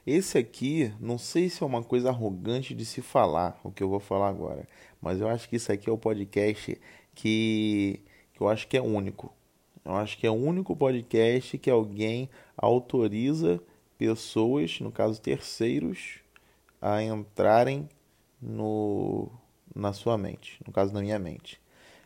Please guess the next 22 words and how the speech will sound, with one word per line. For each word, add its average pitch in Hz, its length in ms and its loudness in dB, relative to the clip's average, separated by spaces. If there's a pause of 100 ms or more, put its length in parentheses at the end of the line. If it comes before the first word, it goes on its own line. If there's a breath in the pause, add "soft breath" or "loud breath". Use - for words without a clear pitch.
E 101 80 -4
eu 110 240 4
não 127 180 -2
entendo 185 320 2
muito 123 240 0
essa 117 140 -4
expressão 110 480 -2
terceiros, 113 1040 0 (440 soft breath)
porque 113 880 4
é 101 60 2
uma 110 140 2
expressão 120 580 0
que, 135 920 0 (640 soft breath)
que 110 280 -2
de 110 120 -8
certa 127 400 2
forma, 120 840 0
é... 107 680 2 (720 soft breath)
coloca 120 380 2
mais 139 220 0
uma 147 140 0
pessoa, 151 720 0